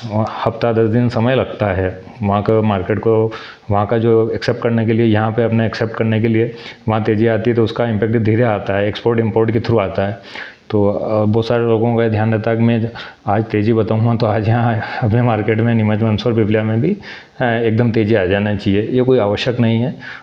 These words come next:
और मेरा काम और मेरा जो उद्देश्य है वो केवल वहाँ के market की जानकारी देना है, आपको सचेत करना है, आप कहीं नुकसान ना,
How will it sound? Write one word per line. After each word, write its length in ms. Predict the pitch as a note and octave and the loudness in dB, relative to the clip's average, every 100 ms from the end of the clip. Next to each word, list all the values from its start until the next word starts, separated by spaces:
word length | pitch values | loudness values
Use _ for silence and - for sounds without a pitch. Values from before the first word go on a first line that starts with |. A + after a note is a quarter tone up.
| - | -4
और 140 | G#2 F#2+ | 0 2
मेरा 480 | G#2 A#2+ A#2+ B2 | 2 2 0 0
काम 560 | A#2+ A2+ A#2 B2+ B2+ B2+ | -2 -2 0 0 2 2
और 180 | A#2 B2 A#2+ B2+ B2 | 2 0 -2 -4 0
मेरा 340 | A2 A2 A#2 | 2 2 2
जो 160 | A#2 A2+ | 2 2
उद्देश्य 380 | G#2 B2 - | 2 0 0
है 60 | F#3 | 0
वो 100 | F#3 | 0
केवल 200 | D3 C#3+ | 2 2
वहाँ 220 | G#2+ A#2 | 2 2
के 80 | C3 | 2
market 360 | A#2 G2 G#2+ B2 | 0 0 0 2
की 100 | B2 | 2
जानकारी 460 | G2+ G2+ A2 A#2 | 0 0 0 0
देना 240 | G2+ F#2+ G2 | 0 0 0
है, 220 | F#2+ G#2 - - - - | -2 -6 -12 -18 -14 -6
आपको 220 | F#2+ A#2+ | -4 -2
सचेत 380 | - G#2 A#2+ A#2+ | -2 -2 -2 -2
करना 240 | A#2+ B2 A#2+ | -2 0 2
है, 320 | B2+ D3 - | 2 0 -4
आप 180 | G2 G2 | -6 -4
कहीं 160 | G2+ G2+ | -2 0
नुकसान 360 | F#2 - A2+ | 0 -2 0
ना, 280 | A#2+ B2+ | 2 2